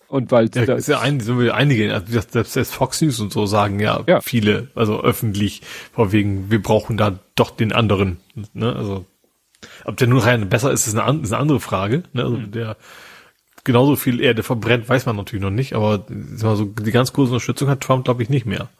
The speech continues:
Speaker 1: Ja. Ja, also DeSantis hat auch irgendjemand noch mal gesagt, der ist eigentlich, äh, wurde ja schon oft gesagt, dieser Spruch, „Trump with a brain“, aber auch halt
Speaker 2: Mhm.
Speaker 1: mit, mit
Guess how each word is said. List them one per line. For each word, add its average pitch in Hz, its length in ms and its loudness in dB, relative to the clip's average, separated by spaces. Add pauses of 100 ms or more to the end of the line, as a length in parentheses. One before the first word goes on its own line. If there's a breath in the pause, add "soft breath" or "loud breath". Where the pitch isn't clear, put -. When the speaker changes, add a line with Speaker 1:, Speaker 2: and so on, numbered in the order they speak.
Speaker 1:
Ja. 143 160 -4 (1120 loud breath)
Ja, 151 220 6
also 113 200 -2
DeSantis 120 540 -2
hat 151 100 2
auch 151 160 0
irgendjemand 131 360 0
noch 110 100 -2
mal 120 100 -2
gesagt, 110 300 -2
der 113 100 2
ist 117 120 0
eigentlich, 127 460 -2
äh, 123 100 -8 (520)
wurde 127 200 4
ja 120 100 6
schon 113 180 -4
oft 131 260 2
gesagt, 113 340 0
dieser 113 160 -6
Spruch, 117 320 -6 (220)
„Trump 117 320 -2
with 107 140 -10
a 110 100 -8
brain“, 123 400 2 (280 loud breath)
aber 123 280 4
auch 120 240 0
halt 123 260 4
Speaker 2:
Mhm. 123 100 2
Speaker 1:
mit, 117 200 -4
mit 117 240 -6